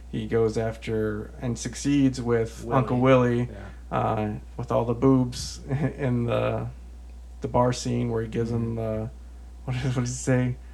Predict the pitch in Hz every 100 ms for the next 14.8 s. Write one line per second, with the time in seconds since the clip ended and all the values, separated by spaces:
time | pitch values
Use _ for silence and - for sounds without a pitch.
0 | - 143 139 143 139 - 156 143 135 180
1 | - 139 131 - 139 135 135 143 135 143
2 | 139 - 135 - - 123 110 95 92 -
3 | - - 131 123 135 131 120 113 - 117
4 | 117 120 - 135 - 113 117 120 117 110
5 | - 117 110 117 - - - - - -
6 | 135 123 - - - - 135 127 123 117
7 | 131 117 113 110 107 107 - - - -
8 | - - - - - - - - - -
9 | - - - 123 123 113 117 113 107 107
10 | 113 110 107 117 117 123 160 160 151 147
11 | 143 139 - - - - - - 110 107
12 | 107 107 120 117 113 110 131 127 127 120
13 | - 120 113 - 120 117 - 117 113 120
14 | 117 120 113 110 110 117 113 107